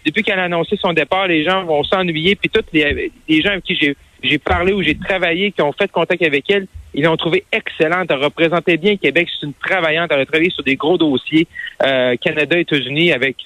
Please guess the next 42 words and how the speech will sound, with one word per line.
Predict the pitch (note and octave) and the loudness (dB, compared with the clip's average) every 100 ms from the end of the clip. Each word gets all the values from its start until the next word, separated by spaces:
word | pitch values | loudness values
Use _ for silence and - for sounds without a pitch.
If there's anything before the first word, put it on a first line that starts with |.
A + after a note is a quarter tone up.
| - | -2
sous, | C3+ B2+ - | 0 0 -2
sous | - C#3+ | 0 2
l'ère | D#3 D3 | 2 0
de | |
Monsieur | C3+ B2 C3 A#2 | 0 0 0 0
Trump. | C3 B2 A#2 - - - | 0 0 -2 -8 -10 -2
Mais | E3+ | 0
là, | C#4 | 0
c'est | A3+ | 0
la | A#3+ | -2
même | C#4+ | -2
chose | F4 F#4+ | 0 0
avec | D3+ C#3+ | 0 0
Madame | C3+ D#3 | 0 0
Grégoire, | C#3 B2 A2+ C#3 D#3+ B2 - | 0 -2 2 2 2 -2 0
tu | D#3+ | -2
sais. | E3 - - | -2 -6 0
Là, | A3+ | 2
on | G3+ | 2
veut | E3+ | 0
pas | G3+ C#4+ | 2 2
lui | A3 | 2
donner | F3 F3+ | 2 0
la | D#3 | 0
chance. | C3 D3+ C#3+ D#3 | -2 -2 0 0
On | F3 | 0
commence, | G3 G3 A3+ A#3 - | 0 0 0 0 0
là, | F3+ | 2
l-, | F#3 D#3+ | 2 0
l'opposition. | G3+ - A#3+ F#3+ D#3 - C#3+ D3 | 0 0 0 -2 -4 -2 0 0
Christine | F#3+ F#3+ B3 A3+ | -2 -2 -2 0
Saint-Pierre, | G#3 F3+ G3 G3 G3+ D#3+ | 0 0 0 0 0 0
là, | E3+ F3 - - - | 0 -2 -8 -6 -2
elle | D#3 - | -2 0
se | |
lève | A3 A3 | 0 0
la | F#3+ | 0
nuit | E3+ F#3 G#3 | 0 0 -2
pour | - - | -2 -4
penser | F#3 F#3 G#3 | -2 0 2
à | F#3+ D3+ | 2 0
ça. | - C3 C3+ | 0 0 2